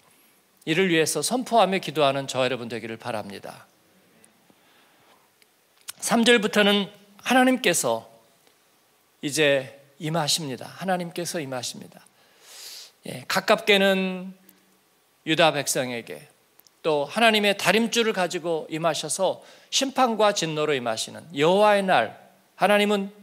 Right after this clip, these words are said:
결산하시고 또한 심판하신다.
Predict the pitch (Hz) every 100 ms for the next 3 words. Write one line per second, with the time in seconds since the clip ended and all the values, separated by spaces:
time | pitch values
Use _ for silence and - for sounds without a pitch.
0 | _ - _ _ _ _ _ _ _ -
1 | 170 214 170 165 - 143 151 160 _ -
2 | 190 185 - - 202 208 202 165 - 156
3 | 127 135